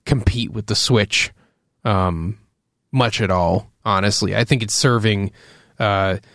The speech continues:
a pretty different group of people. Now, for people like us, we might get a, get this in addition to our Switch, but it's just like,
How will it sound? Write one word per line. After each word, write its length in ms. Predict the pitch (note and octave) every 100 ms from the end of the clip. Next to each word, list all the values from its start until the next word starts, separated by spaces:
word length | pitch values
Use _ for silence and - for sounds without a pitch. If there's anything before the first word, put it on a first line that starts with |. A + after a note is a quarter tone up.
| _ _ -
a 80 |
pretty 220 | C#3+ C#4+ G#3+
different 420 | - G3 D#3 A#2+
group 220 | D3 A#2+
of 100 | G#2+
people. 320 | - A2 F#2
Now, 240 | G2 B2 B2+
for 380 | - C3+ A#2+ - - - -
people 260 | B3+ B3
like 240 | F#3 C#3+ -
us, 420 | G3 F#3+ - - _ _ _
we 100 | D3+
might 220 | A3 G#3+ E3+
get 120 | F3
a, 120 | D3
get 540 | A#2+ B2+ - C#3 D3
this 180 | C#3 B2
in 180 | - C3
addition 560 | A2 G#2+ F3 G#3+ F#3+ C3+
to 140 | C3+
our 160 | G#2 G2+
Switch, 400 | - A2+ G#2 -
but 120 | B2+
it's 160 | A#2+
just 300 | - E3 -
like, 300 | D3+ A#2 G#2